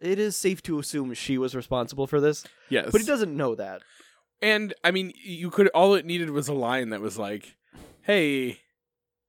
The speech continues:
Speaker 2: I have the antidote, and if you kill me, you'll never see her again."
Speaker 1: Yeah. Though Mav does shove the statue off of the very high wall, but it doesn't shatter when it lands, which is nice.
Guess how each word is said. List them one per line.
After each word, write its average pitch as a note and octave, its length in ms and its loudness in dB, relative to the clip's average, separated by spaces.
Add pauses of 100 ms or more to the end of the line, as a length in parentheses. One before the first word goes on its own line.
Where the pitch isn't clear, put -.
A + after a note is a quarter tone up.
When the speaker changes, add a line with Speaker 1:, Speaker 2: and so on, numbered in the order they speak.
Speaker 2:
I C#3 140 2
have D3 160 2
the D3+ 160 2
antidote, C3+ 340 2
and B2 80 -6
if A#2 100 -10
you A#2+ 60 -10
kill D#3 220 0
me, E3+ 100 -2
you'll A#2+ 140 -2
never A#2+ 440 -2
see D#3+ 200 -4
her E3+ 100 0
again." G#2 560 -4
Speaker 1:
Yeah. C3 300 0 (1800)
Though D3+ 300 2
Mav F#3 280 8
does F3 260 12
shove D3 400 8
the C3 260 6
statue B2+ 520 4
off B2+ 400 6
of A#2+ 580 2
the A#2+ 320 4
very D3 320 2
high A2+ 200 -2
wall, A2+ 460 -4 (240)
but D3 100 2
it D3 60 -2
doesn't A3 260 0
shatter E3 360 2
when B2 120 -2
it A2+ 120 -8
lands, A2 420 -8
which C3 140 -8
is B2 120 -14
nice. A2+ 340 -10